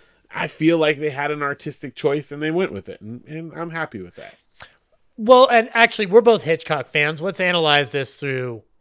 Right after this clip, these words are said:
Speaker 2: Hitchcock's perspective.
Speaker 1: Sure.
Speaker 2: His, his matte paintings ranged from super realistic to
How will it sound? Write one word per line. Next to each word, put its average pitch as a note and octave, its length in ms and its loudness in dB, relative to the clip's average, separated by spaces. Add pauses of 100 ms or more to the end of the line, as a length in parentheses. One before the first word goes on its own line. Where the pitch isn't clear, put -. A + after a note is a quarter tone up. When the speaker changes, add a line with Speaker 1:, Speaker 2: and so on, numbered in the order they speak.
(320)
Speaker 2:
Hitchcock's D3+ 520 -2
perspective. G#2 640 -18
Speaker 1:
Sure. E3 460 2 (720)
Speaker 2:
His, B3 480 0
his C4+ 340 -2
matte G#3 340 -2
paintings C#3 760 -6 (580)
ranged C#3+ 720 -2 (640)
from D3+ 720 0 (760)
super A#3+ 460 2
realistic D3+ 800 0 (1400)
to D3 760 -2